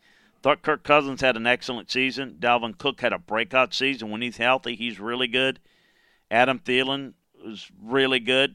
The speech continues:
and I thought Diggs was outstanding. Wasn't really happy with Cousins, so they moved him, traded him. Now they gotta get, I think, at least one, if not two receivers in this draft.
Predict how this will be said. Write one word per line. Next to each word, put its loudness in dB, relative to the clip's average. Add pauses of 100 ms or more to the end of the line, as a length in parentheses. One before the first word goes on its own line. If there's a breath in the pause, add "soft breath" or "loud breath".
and -6
I 2
thought -2
Diggs 2
was -6
outstanding. -6 (460 soft breath)
Wasn't -8
really -2
happy 2
with -6
Cousins, 2
so -6
they -10
moved -6
him, -6
traded -4
him. -4
Now -2
they -2
gotta -2
get, -4 (680 soft breath)
I 8
think, -6
at -8
least -6
one, -2
if -8
not -4
two -6
receivers -6
in -10
this -12
draft. -6